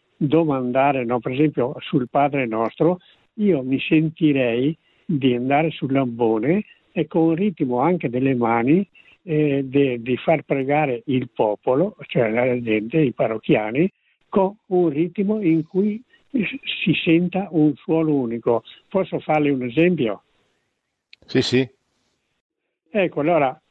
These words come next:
Speaker 1: adesso per carità, io non sono un attore, ho ottantasei anni, ho i miei problemi, no. Allora farei questa proposta dicendo, no, beh, Padre nostro che sei nei cieli, sia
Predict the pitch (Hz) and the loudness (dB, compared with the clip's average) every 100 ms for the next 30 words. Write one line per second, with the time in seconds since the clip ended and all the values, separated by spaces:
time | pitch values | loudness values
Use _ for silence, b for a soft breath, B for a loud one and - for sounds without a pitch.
0 | - 156 131 - 123 117 120 131 120 113 | -6 -2 -2 -2 -4 -2 -2 0 0 0
1 | 117 107 - 131 117 123 113 120 113 127 | 0 -2 -2 0 2 0 0 0 0 0
2 | 110 104 104 110 127 120 113 123 117 113 | 0 0 -2 0 0 0 0 -2 -2 -4
3 | - 120 107 110 127 139 110 110 117 117 | -2 0 0 0 0 0 0 0 0 0
4 | 123 113 123 113 117 127 117 _ _ _ | 0 2 0 0 0 0 -2 _ _ _
5 | _ 240 226 160 180 226 170 - 160 185 | _ -2 0 0 -4 -10 -12 -2 0 0
6 | 170 180 165 165 160 151 175 180 151 143 | 0 -2 -2 -2 -2 -2 -2 -2 -2 -2
7 | - 143 117 113 113 117 113 117 - _ | 0 0 0 0 0 0 -2 -8 -8 _
8 | _ _ _ _ _ 131 131 143 143 139 | _ _ _ _ _ -2 0 0 0 -2
9 | 123 120 113 - - 120 - _ - - | 0 0 -2 -4 0 0 0 _ -8 -4
10 | - - 127 113 110 110 107 - 110 110 | -4 -2 0 0 0 -2 -2 0 0 0
11 | 107 - B B - - 202 202 | -4 -8 B B -10 -4 0 0